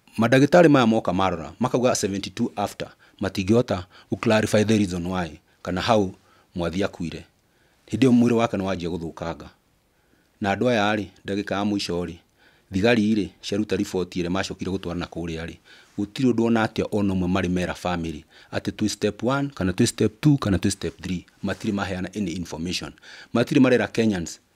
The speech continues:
ithuĩ tũkinyĩte haha kana tũkinyĩte haha, makirĩte ki? Until media na andũ, outcry ya andũ,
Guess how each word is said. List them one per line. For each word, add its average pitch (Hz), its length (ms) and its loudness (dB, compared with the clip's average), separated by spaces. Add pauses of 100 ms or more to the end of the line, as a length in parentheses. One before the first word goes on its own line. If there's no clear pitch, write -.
(500)
ithuĩ 120 160 4
tũkinyĩte 110 460 -2
haha 123 300 2
kana 95 200 0
tũkinyĩte 92 460 0
haha, 87 220 0
makirĩte 113 580 2
ki? - 240 -10 (320)
Until 185 640 4 (760)
media 113 480 6 (760)
na 113 240 4
andũ, 113 220 -2 (520)
outcry 123 460 4
ya 113 180 6
andũ, 87 140 -4